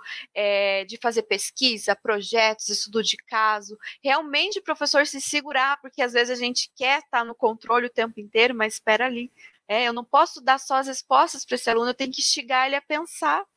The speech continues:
Se você for pensar lá na filosof-, na história da filosofia,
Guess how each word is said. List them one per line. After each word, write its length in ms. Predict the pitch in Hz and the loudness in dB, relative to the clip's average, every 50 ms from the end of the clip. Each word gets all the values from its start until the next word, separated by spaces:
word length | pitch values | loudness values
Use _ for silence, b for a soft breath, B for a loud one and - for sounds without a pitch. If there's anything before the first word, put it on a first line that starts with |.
| B B B B B B B B B | B B B B B B B B B
Se 100 | 262 254 | -2 -2
você 160 | - 294 285 | 0 0 0
for 180 | - 285 285 - | 2 0 0 0
pensar 480 | - 311 294 294 - - 277 254 269 | 0 -4 -6 -4 -2 0 2 2 2
lá 280 | 269 254 277 294 269 240 - - | 2 2 0 0 -2 -6 -8 -4
na 160 | 202 240 240 | -2 -2 -2
filosof-, 580 | - - 262 254 262 262 233 233 226 247 - _ - | -2 -4 -4 -2 -2 -2 0 0 -2 -2 -2 _ -4
na 100 | 233 220 | -4 -4
história 360 | 226 - - 233 240 254 285 | -2 0 2 2 2 2 2
da 100 | 254 254 | -2 -4
filosofia, 800 | - - 233 220 214 202 214 208 - - - 269 294 302 277 | -6 -2 -2 0 0 2 0 0 -2 -4 -6 0 2 2 2